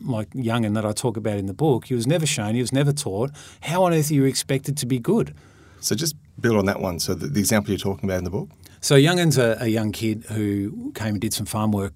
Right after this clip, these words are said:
Speaker 1: on the property up at Bindi, and he and I got in a conversation. His name's Blair, and I said, "Blair, tell me about your money situation." "Oh, our family's no good with money." And I'm like,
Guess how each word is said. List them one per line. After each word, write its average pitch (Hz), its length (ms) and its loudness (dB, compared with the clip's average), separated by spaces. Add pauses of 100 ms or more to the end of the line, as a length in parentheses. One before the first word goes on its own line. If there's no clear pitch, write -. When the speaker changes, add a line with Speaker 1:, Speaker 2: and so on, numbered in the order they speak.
(120)
Speaker 1:
on 101 380 -2
the 101 80 -6
property 107 340 -2
up 101 140 -4
at 104 100 -8
Bindi, 104 640 0
and 110 280 0
he 135 140 4
and 117 80 2
I 104 140 0
got 104 160 -2
in 95 80 -4
a 95 40 -6
conversation. 104 840 -4 (380)
His 101 200 -6
name's 101 220 -4
Blair, 120 360 2
and 110 120 0
I - 20 -4
said, 110 220 -2
"Blair, 123 380 2 (220)
tell - 160 -4
me 127 100 0
about 107 220 -4
your 110 100 -4
money 131 200 0
situation." 98 560 -8
"Oh, 110 240 -2
our 107 160 -4
family's 98 420 -10
no 95 120 -8
good 101 180 -10
with 90 160 -12
money." 98 380 -8
And 104 100 -12
I'm 107 100 -6
like, 107 160 -6